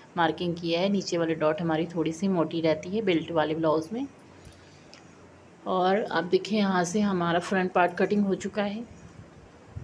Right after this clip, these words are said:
तो अब देखिए, यहाँ पर हम आर्म होल को छांट लेंगे, और उसके बाद में हम sleeves की cutting करेंगे।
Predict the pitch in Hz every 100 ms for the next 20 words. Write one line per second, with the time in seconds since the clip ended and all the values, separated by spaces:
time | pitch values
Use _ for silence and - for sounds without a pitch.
0 | - - - - - - - - - -
1 | - - - - - - - - - -
2 | - - - - - - - - - -
3 | - - - - 175 165 170 - 196 185
4 | 180 180 208 220 208 180 170 175 170 -
5 | 175 175 175 180 170 170 - - - 226
6 | 226 196 175 175 180 180 202 277 330 -
7 | - - - - - - - - - -
8 | - - - - - - - - 165 160
9 | 160 175 - 208 - 233 202 185 180 185
10 | 196 208 196 180 175 170 - 190 190 190
11 | 190 190 185 208 262